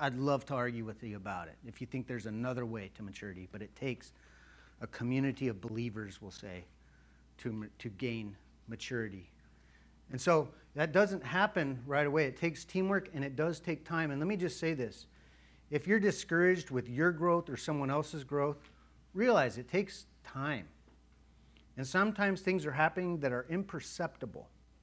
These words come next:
Percep-, you can't see 'em happening. And you look at some of these awesome, mighty trees you'll see, and, you know, on Facebook, people wanna have pictures of trees, these awesome big old oak trees out in the field with the cool saying. You know what?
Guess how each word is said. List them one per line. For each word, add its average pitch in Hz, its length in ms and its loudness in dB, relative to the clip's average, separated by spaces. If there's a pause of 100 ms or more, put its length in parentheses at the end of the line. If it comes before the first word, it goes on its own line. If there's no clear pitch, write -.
(200)
Percep-, - 480 -14 (1200)
you 143 80 -4
can't 170 280 -2
see 165 280 -2
'em 92 200 -6
happening. 127 500 -2 (1800)
And 156 160 2
you 196 100 8
look 220 160 8
at 185 80 0
some 190 140 0
of 180 80 4
these 139 200 0
awesome, 156 540 4
mighty 147 300 2
trees 151 480 0
you'll 143 140 0
see, 147 420 0
and, 135 160 0
you 135 80 0
know, 135 140 -2
on 135 200 -2
Facebook, 135 600 -4
people 131 260 -4
wanna 127 220 0
have 123 200 -4
pictures 127 400 -8
of 117 80 -10
trees, 131 440 -2
these 127 180 -6
awesome 123 420 -10
big 139 180 -8
old 139 200 -4
oak 139 140 -6
trees 143 260 -2
out 143 100 2
in 139 60 -4
the 131 60 -6
field 139 300 0
with 131 80 -4
the 127 80 -12
cool 151 240 -6
saying. 139 520 -6 (600)
You 156 100 4
know 202 80 6
what? 214 340 4